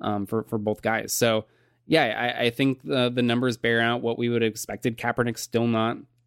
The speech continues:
good, but he's, uh, certainly an improvement over what we were getting from, from Gabbert through the first five games.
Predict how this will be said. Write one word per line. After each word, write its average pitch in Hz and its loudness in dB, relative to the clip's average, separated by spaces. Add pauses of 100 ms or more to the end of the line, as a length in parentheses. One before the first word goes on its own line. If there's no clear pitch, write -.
(720)
good, 143 2
but 120 0
he's, 120 0
uh, 117 2
certainly 127 0
an 123 2
improvement 117 0
over 107 0
what 104 -2
we 107 -2
were 101 -4
getting 98 -4
from, 101 -6
from 101 -6
Gabbert 98 -6
through 101 -6
the - -12
first - -10
five - -8
games. - -10